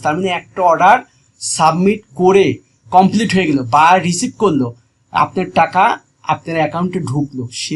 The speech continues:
পর্যন্ত পরিপূর্ণভাবে কভার করেছি। একটা বিষয় শুধু আছে যে মোবাইল থেকে Fiverr-টা কিভাবে দেখভাল করে, এটা আজকে ভিডিওটা আমি দিতে চেয়েছি কিন্তু আমি পারিনি, ঠিক আছে।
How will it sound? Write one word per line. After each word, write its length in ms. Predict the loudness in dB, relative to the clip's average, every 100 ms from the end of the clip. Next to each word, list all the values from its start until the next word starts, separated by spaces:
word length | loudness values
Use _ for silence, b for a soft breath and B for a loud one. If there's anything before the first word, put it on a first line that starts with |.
| -6
পর্যন্ত 300 | -6 -6 -6 -10 _
পরিপূর্ণভাবে 760 | -2 0 0 -4 -4 -6 -8 -8
কভার 200 | -8 -12 -14
করেছি। 280 | -20 -20 -20 _ _ _ _ _ _ _ _ _ _ _ _ _ _ -4
একটা 320 | -4 -2 0 0
বিষয় 220 | 0 -4 -4
শুধু 160 | -2 0 0
আছে 220 | 0 -2 -2 -6 _ _ _ _ -10
যে 80 | -6 -4
মোবাইল 300 | -2 -2 -2 -6
থেকে 140 | -8 -6
Fiverr-টা 380 | -4 -4 -6 -10 -12
কিভাবে 280 | -10 -6 -6
দেখভাল 300 | -8 -10 -12 -14
করে, 140 | -18 _ -14
এটা 120 | -4 -2
আজকে 200 | -2 -4 -4
ভিডিওটা 300 | -2 -2 -2 -4
আমি 100 | -6
দিতে 180 | -6 -6 -8
চেয়েছি 280 | -10 -10 -10 -10 b b b _
কিন্তু 200 | -6 -2 -2
আমি 120 | -2 -2
পারিনি, 320 | -2 0 -2 -4 -8 _ _ _ _ _ _
ঠিক 160 | -8 -4 -4
আছে। 180 | -4